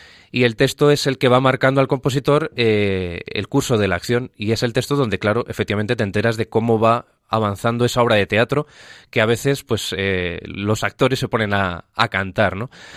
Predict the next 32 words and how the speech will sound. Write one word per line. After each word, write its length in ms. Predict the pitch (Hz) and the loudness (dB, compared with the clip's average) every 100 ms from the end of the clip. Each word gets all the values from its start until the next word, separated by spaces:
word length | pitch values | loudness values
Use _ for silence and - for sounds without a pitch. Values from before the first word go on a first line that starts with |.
| - - | -20 -12
Así 240 | - 104 123 | -8 -4 -2
que, 480 | 117 107 107 104 104 | 0 2 4 2 2
bueno, 200 | 127 110 | 0 -2
lo 180 | 110 - | -2 -2
que 80 | |
más 200 | 110 120 | 0 0
me 60 | 123 | 0
gusta 300 | 123 131 123 | 0 2 2
de 80 | 123 | 2
la 80 | 117 | 2
zarzuela 480 | 117 135 113 92 _ | 0 0 0 -2 _
es, 460 | 104 110 - - - _ _ - | -4 -4 -4 -10 -12 _ _ -4
podemos 280 | 104 113 | 0 0
decir, 180 | 107 139 | 0 0
la 120 | 101 | 0
música, 540 | 98 131 - 127 131 - | 0 0 0 -2 -2 -2
la 120 | 95 | -4
música 320 | 104 107 127 | -4 -4 -2
en 40 | 120 | -2
sí, 140 | 131 | -2
pero 200 | 131 113 | 0 2
bueno, 220 | 104 104 | 0 -2
que 140 | - 92 | -4 -4
el, 100 | 95 | -4
el 140 | 101 92 | -6 -6
texto 260 | 107 117 | -4 -2
también 220 | 107 104 | 0 0
es 60 | 104 | 0
muy 140 | 110 | 0
importante 440 | 110 113 110 110 - | 0 -2 -2 -4 -2
para 160 | 120 | -2
enterarnos 520 | 101 104 101 110 131 | -2 0 -2 -2 -8